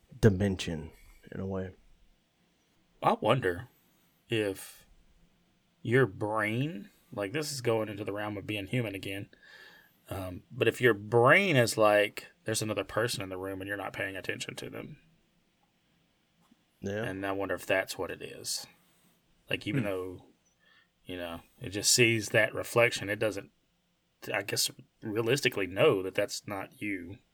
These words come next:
Speaker 1: Hmm.
Speaker 2: or that that's you in that reflection. And it may see you as a, uh, another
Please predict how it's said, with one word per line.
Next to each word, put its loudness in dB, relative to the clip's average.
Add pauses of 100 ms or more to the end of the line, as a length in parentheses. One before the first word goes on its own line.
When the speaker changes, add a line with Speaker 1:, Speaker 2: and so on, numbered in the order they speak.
(240)
Speaker 1:
Hmm. -8 (300)
Speaker 2:
or 8
that 6
that's 2
you -2 (120)
in -8
that -6
reflection. -8 (1120)
And -8
it -8
may -4
see -2
you -6
as -6
a, -8 (1200)
uh, -2
another -2